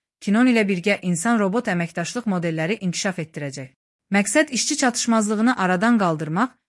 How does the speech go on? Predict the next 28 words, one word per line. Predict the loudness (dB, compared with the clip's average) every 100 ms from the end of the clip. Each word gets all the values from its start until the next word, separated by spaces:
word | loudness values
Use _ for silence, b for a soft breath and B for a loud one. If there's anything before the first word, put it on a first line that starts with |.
| -4
əməliyyat | 0 2 2 0
səmərəliliyini | 2 2 4 2 2 0 0
artırmaq | -4 -4 -2 0 -2 -4
və | -4
otel | -4 -2 -2
fəaliyyətlərini | 2 2 2 0 -2 0 0 0
daha | 0 2
etibarlı | 0 -2 -4 -2 -2 -2
və | -2
ardıcıl | -2 -4 -4 -2
hala | 0 -2
gətirməkdir. | -4 -6 -8 -10 -10 -16 -18 _ _ _ _ _ _ _ _ _
Yenilikçi | 2 4 4 2 0 0 2
həllər | 2 4 4 2 2
və | -2 0
insan | 0 2 2 0
toxunuşu. | 0 -4 -4 -6 -8 -12 -14 _ _ _ _ _ _ _ _ _
Kinonun | 2 4 6 6 4
təqdim | 4 2 4 2
etdiyi | 2 0 -4
süni | 0 -2 0
intellekt | -2 0 0 0 0
robotları | 0 0 0 0 0
tədbir | 0 -2 0 -2
dəstəyi, | 0 -2 -4 -8 -10 _ _ _
təmizlik | -2 0 2 0 -2
və | 0 0
digər | 2 2